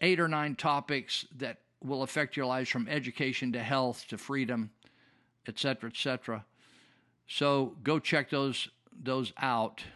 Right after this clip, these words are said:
Um, okay, let me, let me just mention here while I'm up at the top of my scroll here with these, uh, websites and Facebook sites,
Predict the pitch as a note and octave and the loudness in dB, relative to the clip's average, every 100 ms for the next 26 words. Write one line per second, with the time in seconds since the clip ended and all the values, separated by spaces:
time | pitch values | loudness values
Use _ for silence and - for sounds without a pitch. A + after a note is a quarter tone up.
0 | - _ A#2+ A2+ A2+ G#2+ A2 _ _ _ | -20 _ -2 0 0 -2 -6 _ _ _
1 | _ _ _ _ - - _ _ _ _ | _ _ _ _ -20 -20 _ _ _ _
2 | _ _ - - - - - - - C3+ | _ _ -20 -20 -20 -18 -20 -20 -6 0
3 | D#3 F#3+ G3 C#3 E3 F3 D3 C3 D3 C#3+ | 4 6 6 4 2 0 2 0 2 0
4 | - C3+ C3+ C3 B2+ A2 - B2 A#2+ B2 | 2 0 2 2 0 -2 -6 -4 0 0
5 | A#2 A2 C#3 C3+ A#2+ A#2 - B2+ A#2+ A#2 | 0 0 0 0 -4 -8 -2 0 0 -2
6 | A2 A2 G#2+ - - C3 B2 A2+ A2 A2+ | -2 -2 -2 -2 0 0 2 0 -2 -2
7 | A2 G2+ _ _ _ B2+ G#2+ - A2 G#2 | -4 -6 _ _ _ -10 -10 -6 -4 -4
8 | - G#2 G#2+ A2+ G2+ - A2+ A2 G2 - | -4 -4 -2 -2 -2 -4 -2 -4 -6 -4
9 | B2 A#2 - A2+ - - G2+ G#2 - - | -4 -4 -6 -10 -6 -4 -4 -4 -6 -10